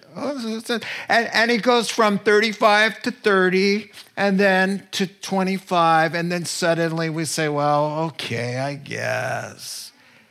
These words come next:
And then off we go with our perfectly good find and our perfectly good purchase.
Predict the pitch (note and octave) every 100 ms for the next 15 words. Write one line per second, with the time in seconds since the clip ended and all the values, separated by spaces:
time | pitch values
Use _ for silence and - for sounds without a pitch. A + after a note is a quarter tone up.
0 | _ _ _ _ _ _ _ _ _ _
1 | _ _ _ _ E3 D#3+ D#3 D#3+ D3 D#3+
2 | F#3 - G#3 G3+ F#3 E3 A#2+ A2+ _ _
3 | _ _ _ _ C#3 C#3+ C#3+ - - -
4 | G#3 A3 A#3 A3 - G#3+ G#3 - - F3
5 | F3 E3+ - - D3 C3+ B2 C3 D3+ -
6 | _ _ - _ _ C#3 C3 C3+ C3 -
7 | E3+ E3 F3 E3 - D#3+ D#3 D3 _ C3+
8 | B2+ C3+ C3+ C3 B2 _ _ _ _ _
9 | _ _ _ - D#3 C#3+ - - - -